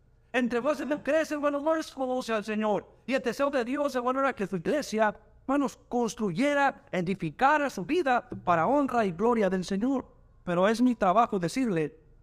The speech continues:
va a encontrar tropiezos en su camino. Algunos de ustedes, yo no sé cuánto tengan de ser cristianos, pero si usted es nuevo, se los va a encontrar.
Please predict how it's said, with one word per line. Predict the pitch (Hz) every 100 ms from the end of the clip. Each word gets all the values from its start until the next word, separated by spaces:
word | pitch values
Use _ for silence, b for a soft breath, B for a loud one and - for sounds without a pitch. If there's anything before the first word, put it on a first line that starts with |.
| -
va |
a | 233
encontrar | 220 214 175 220 220
tropiezos | 180 160 190 190 165
en | 151
su | 151
camino. | 160 165 156 - - - - - - - - - - - - -
Algunos | - 269 285
de | 220
ustedes, | - 262 233
yo |
no | 240
sé | 226
cuánto | 226 220 202
tengan | 233 202
de | 156
ser | 202 190
cristianos, | 156 202 190 127 - - - - - - - -
pero | - 165
si | 151
usted | 143 254
es |
nuevo, | 254 320 277 165 139 -
se | - 185
los | 165
va | 135
a |
encontrar. | 214 180 165 185 143